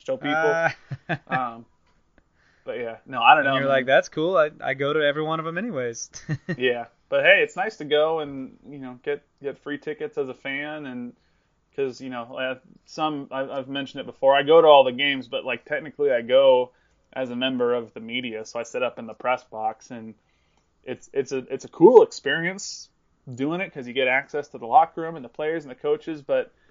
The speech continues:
Speaker 1: you're not supposed to wear, like, fan gear, and you can't really
Speaker 2: Mm-hmm.
Speaker 1: react when something happens. Um, like, you can be, like,
Speaker 2: Yeah, that's tough. That'd be tough for me.
Speaker 1: Yeah, you c-, you can, like, react if, like, someone does something that's, like,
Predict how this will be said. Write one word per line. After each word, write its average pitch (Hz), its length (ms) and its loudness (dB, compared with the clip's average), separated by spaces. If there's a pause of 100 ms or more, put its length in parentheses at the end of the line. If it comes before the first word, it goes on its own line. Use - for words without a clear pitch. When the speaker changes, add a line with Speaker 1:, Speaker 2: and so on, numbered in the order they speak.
(200)
Speaker 1:
you're 107 80 -18
not 127 200 -8
supposed 139 300 -10
to 113 80 -14
wear, 127 360 2
like, 113 220 -6
fan 127 420 -8
gear, 131 560 -4 (200)
and 113 80 -20
you 107 80 -20
can't 156 240 -14
really 147 200 4
Speaker 2:
Mm-hmm. 120 120 -4
Speaker 1:
react 127 560 4
when 127 140 -14
something 131 320 -14
happens. 135 960 -8
Um, 107 440 -18 (240)
like, 123 140 -8
you 151 100 -10
can 160 120 -6
be, 160 220 4
like, 131 100 10
Speaker 2:
Yeah, 151 60 6
that's - 180 2
tough. 175 320 8 (120)
That'd 175 140 -6
be 226 100 -6
tough - 300 4
for 135 100 -12
me. 113 240 -12
Speaker 1:
Yeah, 117 320 -4
you 139 180 -14
c-, - 80 -20
you 165 140 -8
can, 165 180 -8
like, 151 240 -2
react 147 480 6
if, 147 140 -6
like, 131 140 -4 (580)
someone 143 520 -6
does 127 240 0
something 135 320 -12
that's, 120 200 -14
like, 113 240 -12